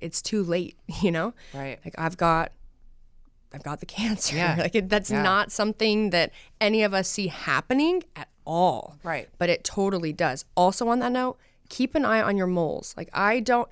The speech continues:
Speaker 1: um, and, like, if you have a lot of them, obviously you're probably already working with a dermatologist that keeps an eye on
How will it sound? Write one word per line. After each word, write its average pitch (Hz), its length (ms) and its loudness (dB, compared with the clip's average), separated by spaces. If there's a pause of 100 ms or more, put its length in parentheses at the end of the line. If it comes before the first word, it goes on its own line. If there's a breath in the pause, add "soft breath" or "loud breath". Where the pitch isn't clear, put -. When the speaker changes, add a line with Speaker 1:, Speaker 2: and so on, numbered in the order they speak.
(120)
Speaker 1:
um, 185 240 0
and, 185 100 2
like, 175 120 0
if - 100 -10
you 285 80 4
have 320 80 4
a 277 40 0
lot 196 360 2
of 262 80 -4
them, 302 240 0
obviously 220 320 0
you're 196 80 -2
probably 190 240 0
already 165 180 0
working 156 280 -4
with 220 80 -4
a 208 40 -4
dermatologist 202 720 -2
that 190 60 -8
keeps 202 240 -10
an 190 60 -2
eye 190 100 0
on 190 200 -4